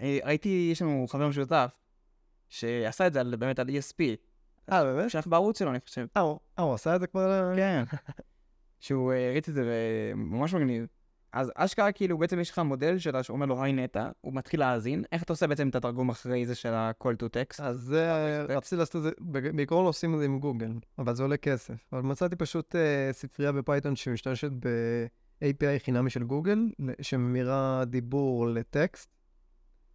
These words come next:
Speaker 2: ובפייתון, הכל בפייתון כתבתי. אגב, זה קוד פתוח, אתם יכולים להיכנס, אה, לנסות את זה.
Speaker 1: נשים בתיאור של הפרק.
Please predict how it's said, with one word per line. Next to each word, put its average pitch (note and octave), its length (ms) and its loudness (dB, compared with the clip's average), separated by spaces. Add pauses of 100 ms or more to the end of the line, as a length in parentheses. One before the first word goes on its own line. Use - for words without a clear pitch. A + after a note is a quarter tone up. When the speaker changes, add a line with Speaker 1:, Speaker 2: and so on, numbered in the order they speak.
(640)
Speaker 2:
ובפייתון, B2 1000 2
הכל D3 220 0
בפייתון C3+ 380 0
כתבתי. D#3 580 -2
אגב, D#3 160 2
זה D3 80 0
קוד D3+ 160 0
פתוח, C#3+ 420 -2
אתם A2+ 160 0 (100)
יכולים B2 200 0
להיכנס, B2 520 -2
אה, A#2 160 0
לנסות A2+ 440 -2
את D#3+ 80 0
זה. E3+ 120 -2 (300)
Speaker 1:
נשים C#3 300 0
בתיאור C3 340 2
של C3+ 140 -2
הפרק. A#2+ 600 -2